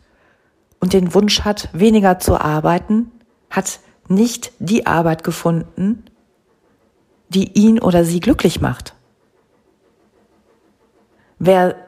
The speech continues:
etwas gefunden hat, in dem er aufgeht, wofür er jeden Tag gerne aufsteht,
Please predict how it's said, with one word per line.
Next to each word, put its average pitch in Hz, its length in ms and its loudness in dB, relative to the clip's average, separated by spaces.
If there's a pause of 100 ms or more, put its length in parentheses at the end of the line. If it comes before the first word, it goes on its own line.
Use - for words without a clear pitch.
(160)
etwas - 300 -6
gefunden 208 560 -2
hat, 160 320 -10 (440)
in 156 100 -12
dem 165 160 -2
er - 140 -2
aufgeht, - 680 -2 (1120)
wofür 254 240 2
er 240 100 -6
jeden 277 380 0
Tag 233 500 -2
gerne 202 420 -2
aufsteht, - 960 -2